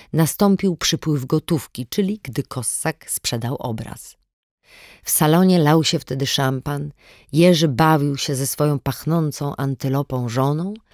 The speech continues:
a w tym czasie Simona najczęściej płakała w swoim pokoju. Może dlatego dzieliła się wspomnieniami krótko,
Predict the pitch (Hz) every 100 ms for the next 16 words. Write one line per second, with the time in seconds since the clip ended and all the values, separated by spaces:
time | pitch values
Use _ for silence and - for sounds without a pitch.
0 | - - _ 135 - - 247 - 127 120
1 | 131 135 - _ - - 180 208 233 214
2 | 170 147 - 185 180 - 165 156 - _
3 | - 147 - 131 123 117 - - 113 113
4 | - 113 - 98 131 139 _ _ _ _
5 | _ _ - - - 175 185 196 185 170
6 | 185 160 160 165 170 _ _ 139 170 180
7 | 185 165 170 - - 160 165 165 151 135
8 | - 190 190 - 196 196